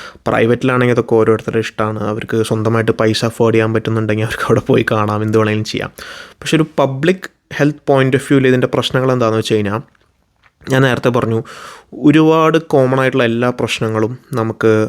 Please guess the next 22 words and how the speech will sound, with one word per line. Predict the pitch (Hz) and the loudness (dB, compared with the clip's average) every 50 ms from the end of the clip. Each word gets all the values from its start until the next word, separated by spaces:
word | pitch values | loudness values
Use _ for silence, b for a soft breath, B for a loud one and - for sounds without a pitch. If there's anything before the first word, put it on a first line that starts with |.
| - - | -4 -4
ഒരു | - 113 117 120 | -2 0 0 0
പ്രൈമറി | 113 - - 113 110 113 113 110 110 | 0 0 -2 0 0 2 2 2 0
കെയർ | 107 - 110 107 107 107 107 | 0 0 0 0 0 0 0
അല്ലെങ്കിൽ | 107 107 107 104 107 | -2 -2 -2 -4 -4
ഒരു | 107 - | -4 -4
കമ്മ്യൂണിറ്റിയിൽ | 110 107 104 107 107 110 107 - 113 110 | -4 -2 -2 -2 -2 -2 0 0 0 0
മാനേജ് | 110 113 110 107 104 107 110 110 | 0 0 0 0 0 0 0 0
ചെയ്യാവുന്ന | 110 110 107 107 107 110 | 0 0 0 0 0 0
ഒരു | 110 110 107 | 0 0 0
കാര്യമാണ്. | 107 107 104 107 104 101 101 | 0 0 0 0 -2 -2 -2
ഒരു | 104 | -4
സ്പെഷ്യലിസ്റ്റിൻ്റെ | 95 - - 107 104 - 120 113 - - 117 113 | -6 -4 -4 -2 -2 -2 -4 -4 -4 -4 -4 -4
എക്സ്പെർട്ടീസ് | 110 - - - - - 110 107 - | -4 -4 -4 -4 -2 -2 -2 0 0
അവിടെ | 113 110 113 | 0 0 0
നമുക്ക് | 110 117 - 113 | 0 -2 -2 -2
ആവശ്യമില്ല. | 110 107 110 - - - 101 - - - _ B B B B B B B B B B B B B - | 0 0 0 0 0 0 -2 -2 -6 -10 _ B B B B B B B B B B B B B -2
Especially | - - - 151 - - 156 | 0 0 0 0 2 2 4
ഒരു | 151 | 4
ഉദാഹരണം | 156 151 147 143 139 135 135 135 | 4 4 2 2 2 0 0 0
പറഞ്ഞു | 139 135 135 131 | 0 0 0 0
കഴിഞ്ഞാൽ | 123 120 120 120 120 - _ _ _ _ _ _ _ _ _ - - - - _ - | -2 -2 -4 -6 -8 -8 _ _ _ _ _ _ _ _ _ -20 -20 -20 -14 _ -2
തലവേദന. | 135 127 123 127 127 127 127 120 107 113 101 | 0 0 2 2 2 2 2 2 0 -2 -8